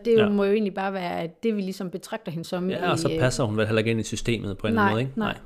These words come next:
Speaker 2: de ved
Speaker 1: Ja.
Speaker 2: ikke, hvor man skal stille op med hende. Ja.
Speaker 1: Øhm, men jeg tænker, at vi måske skal dykke lidt ned i, hvad er rent faktisk, øh, effekterne af træning på, øh, elitesportsudøvere?
Speaker 2: Ja, altså, øh, det, og det er, det er der, jeg synes, det er lidt spændende, ikke? Fordi at, at, øh,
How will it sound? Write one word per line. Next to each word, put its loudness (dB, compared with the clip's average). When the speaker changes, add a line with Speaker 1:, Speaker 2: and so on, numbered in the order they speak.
Speaker 2:
de -2
ved -2
Speaker 1:
Ja. 0
Speaker 2:
ikke, -2
hvor -6
man -6
skal -14
stille -4
op -8
med -4
hende. -8
Ja. -4
Speaker 1:
Øhm, 0
men 2
jeg 4
tænker, -2
at 0
vi 2
måske 0
skal -4
dykke 0
lidt -2
ned -2
i, -2
hvad 2
er 2
rent -2
faktisk, -6
øh, -4
effekterne -4
af -4
træning -2
på, -2
øh, -2
elitesportsudøvere? -2
Speaker 2:
Ja, 0
altså, 4
øh, 8
det, 0
og 4
det 8
er, 4
det 2
er 6
der, 6
jeg 6
synes, 2
det 4
er 8
lidt 4
spændende, 4
ikke? 0
Fordi 4
at, -6
at, -6
øh, -12